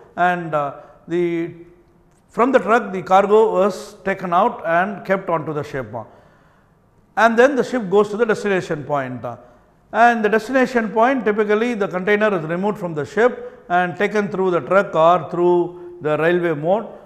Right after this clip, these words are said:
and delivered to the customer. Now the point is, the cargo is taken from the customer's premises or the seller's premises till the port side now.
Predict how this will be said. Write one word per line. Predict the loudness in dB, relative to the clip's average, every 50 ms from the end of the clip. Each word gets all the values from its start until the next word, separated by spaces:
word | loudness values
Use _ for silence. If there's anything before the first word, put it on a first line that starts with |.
| -20 -8 -4
and | -2 -2 -2 0
delivered | 0 0 0 2 2 0 0 0
to | -2 -4
the | -4 -6
customer. | -6 -8 -10 -10 -8 -8 -8 -8 -8 -8 -10 -12 -14 -16 -20 -20 _ _
Now | 2 2 4 4
the | 4 2
point | 2 4 4 4 4 2 2 2
is, | 2 2 2 0 -6 -14 -18 -20 -20 -20 -20 _ _ _ _ _ _ _ _
the | -6 -4 -4 -2 -2 -4 -4 -6 -10 -2
cargo | 2 4 4 6 4 4 4 4 4
is | 4 4
taken | 2 0 0 2 2 0 0 0
from | 0 2 4 4 4 2 0 -4 -8 -14 -18 -20 -20 _ -10
the | -8
customer's | -4 -4 -4 -2 -2 -2 0 2 2 2 2 -2
premises | -4 -6 -6 -6 -6 -2 -2 -2 -2 -2 -6 -12 -18 -20 -20 -20 _ 0
or | 2 2 2
the | 2
seller's | 2 2 2 4 4 4 4 2 0
premises | -4 -8 -6 -6 -6 -4 -2 -2 -2 -2 -6 -12 -18 -20 -20 _ _ _ _ _ _ _ _ _ _ _
till | 6 6 6 8 6 2 0
the | -2 -2 -2 -4 -4 -6 -8 -14 -20 -20 _ _ _ _ _
port | 4 6 6 6 4
side | 2 2 4 4 4 2 0 -4
now. | -8 -8 -8 -10